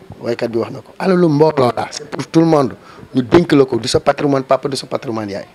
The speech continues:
Cette philosophie là am pour maire. Expérience bi mu ci am nag, cette am, expérience empirique, empirique, cette, euh, expérience de terrain, cette expérience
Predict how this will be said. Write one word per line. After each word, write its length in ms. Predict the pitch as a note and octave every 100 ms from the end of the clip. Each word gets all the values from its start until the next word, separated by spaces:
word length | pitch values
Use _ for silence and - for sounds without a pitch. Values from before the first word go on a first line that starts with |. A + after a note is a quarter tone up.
| _ - - -
Cette 220 | - C3
philosophie 460 | - C#3 B2+ -
là 140 | B2 A#2+
am 120 | A#2
pour 140 | G#2 G#2+
maire. 260 | A2+ G2+ - - - _ _ - - -
Expérience 600 | - - F3 E3 D3+ -
bi 80 | C#3
mu 60 | C3+
ci 80 |
am 100 | B2+ A#2+
nag, 120 | A2
cette 220 | B2 -
am, 140 | C3 D3+ - -
expérience 520 | - - D3 C3 -
empirique, 380 | D#3 D3+ B2 A2 - - - -
empirique, 400 | C#3+ C#3+ B2+ - - - - -
cette, 240 | - D3 - - -
euh, 80 | B2+
expérience 480 | C#3+ - - D3+ C#3
de 80 | -
terrain, 340 | - B2+ A#2
cette 220 | G#2+ C#3+ -
expérience 640 | - - E3+ D#3+ D#3+ D#3+